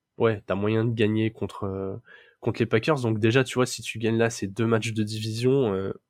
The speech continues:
c'est, ça te fait déjà, euh, deux victoires sur lesquelles, euh,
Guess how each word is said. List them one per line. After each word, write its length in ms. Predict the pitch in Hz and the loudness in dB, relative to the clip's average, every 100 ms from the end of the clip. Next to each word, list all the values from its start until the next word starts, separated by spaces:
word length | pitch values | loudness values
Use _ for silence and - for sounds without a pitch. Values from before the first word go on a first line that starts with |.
| _ _ _ _ _ _ _ _ _ | _ _ _ _ _ _ _ _ _
c'est, 380 | - - 117 110 | -16 -2 0 2
ça 160 | 104 104 | 0 -4
te 80 | - | -4
fait 100 | 104 | -2
déjà, 260 | 107 107 | 0 0
euh, 280 | 101 98 101 | 0 -2 -4
deux 200 | 101 117 | 0 0
victoires 500 | 113 117 - 120 117 | 0 -4 2 2 2
sur 160 | - 101 | 0 0
lesquelles, 340 | 104 110 107 | 2 2 2
euh, 220 | 107 117 | 0 -2